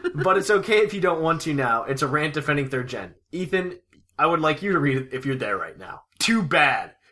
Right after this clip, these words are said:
Quench the third gen loving, <laughs> loving heretics. Uh, Black Gold, over and out. Uh, blah, blah, blah. Yes, okay, we're good.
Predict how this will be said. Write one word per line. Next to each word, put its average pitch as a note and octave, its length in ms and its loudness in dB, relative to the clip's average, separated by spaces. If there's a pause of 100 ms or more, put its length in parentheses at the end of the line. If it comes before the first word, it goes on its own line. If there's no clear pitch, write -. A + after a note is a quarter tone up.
Quench A3 380 2
the G3+ 140 2
third E3 320 2
gen D3 200 2
loving, B2+ 520 -2
<laughs> - 80 -14
loving D3+ 680 -2
heretics. A#2 840 -6 (680)
Uh, G#2+ 300 -10
Black G#3+ 260 0
Gold, G#3+ 300 0
over D#3 240 -2
and A2 80 -4
out. - 160 -18 (800)
Uh, B2+ 960 -2
blah, A#2 180 -4
blah, A2+ 80 -6
blah. F3+ 920 -2 (1400)
Yes, - 320 -10
okay, C3+ 240 -4
we're A#2 140 -6
good. - 180 -14